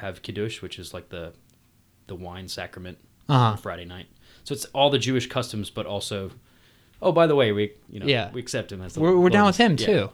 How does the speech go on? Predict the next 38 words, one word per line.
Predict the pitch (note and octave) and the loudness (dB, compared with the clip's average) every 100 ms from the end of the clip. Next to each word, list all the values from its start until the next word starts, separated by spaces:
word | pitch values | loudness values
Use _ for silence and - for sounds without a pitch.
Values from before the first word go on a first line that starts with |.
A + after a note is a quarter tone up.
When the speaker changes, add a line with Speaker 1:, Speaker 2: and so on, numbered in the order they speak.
| - | -6
Speaker 2:
Yeah, | E3 | -4
yeah, | C#3+ | -2
yeah. | D3+ D#3 | -2 -2
Speaker 1:
So | - C3 | -2 0
my | B2+ B2 | 2 2
grandfather | B2+ C3+ C#3 B2+ A#2+ A2+ - - - | 0 0 2 2 2 -2 -8 -20 -14
kind | - B2+ | -6 -4
of | A2+ - | -4 -6
started | - A#2+ A2+ | -4 -2 -2
his | G#2 G#2+ | -4 -4
own | G#2+ G#2 F#2+ _ _ _ _ - | -2 -4 -6 _ _ _ _ -10
organization, | A2+ G#2 G2 G2+ - F#2 E2 _ _ - | -6 -6 -6 -8 -8 -10 -12 _ _ -14
and | G2 F#2+ | -12 -10
my | F2+ | -12
dad | F2 G2+ F#2+ G2 _ _ _ _ _ _ _ _ - | -8 -8 -8 -12 _ _ _ _ _ _ _ _ -18
traveled | - A#2+ G2 G2 | -8 -6 -6 -10
around | F#2+ F#2 F#2 | -10 -10 -10
a | |
lot | F2+ F#2 - | -10 -10 -12
with | F#2 | -14
him, | G2+ F2+ F#2 | -12 -14 -12
lived | F#2+ G2 | -12 -12
in | |
a | F#2 | -12
bunch | F#2 | -14
of | - | -14
different | G2 - E2+ | -16 -14 -14
countries, | G2 F2 F2+ F2 - - - - - - - - | -14 -12 -14 -16 -20 -20 -20 -20 -20 -20 -20 -14
and | G2+ | -10
then | G2+ | -8
he | F#2 | -8
ended | G2+ G2+ | -6 -8
up | - | -10
in | |
England, | - G#2+ F#2+ F#2 - _ _ _ _ _ | -10 -10 -10 -12 -16 _ _ _ _ _
uh, | - F#2 F2+ F2 - _ _ _ _ _ _ _ _ _ _ | -14 -12 -10 -12 -16 _ _ _ _ _ _ _ _ _ _
at | G#2 - | -12 -8
some, | A2 G#2 G2+ | -8 -6 -8